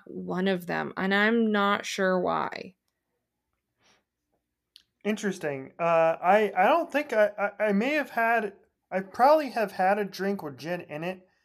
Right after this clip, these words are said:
Speaker 2: but I don't think I've ever realized I was drinking it. So I,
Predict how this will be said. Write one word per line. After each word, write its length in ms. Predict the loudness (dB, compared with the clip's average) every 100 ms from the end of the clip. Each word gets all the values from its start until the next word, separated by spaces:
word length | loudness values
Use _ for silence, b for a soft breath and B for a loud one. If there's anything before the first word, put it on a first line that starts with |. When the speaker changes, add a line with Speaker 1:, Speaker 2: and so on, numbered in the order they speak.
| _ _ _
Speaker 2:
but 500 | -10 2 4 4 0 _ -2
I 160 | 0 2
don't 340 | 0 0 -6
think 300 | -4 -2 -4 -14 _ _ _ _ -4
I've 220 | -2 0
ever 500 | 0 0 -2 -4 -8 _ _ _ _ _ _ _ _ _ _ _ _ _ _ _ _ _ -18
realized 680 | -4 4 6 6 4 0 -2
I 100 | -2
was 180 | -4
drinking 380 | -10 -10 -10 -12
it. 200 | -16 -16 _
So 280 | -8 0 2
I, 260 | 4 2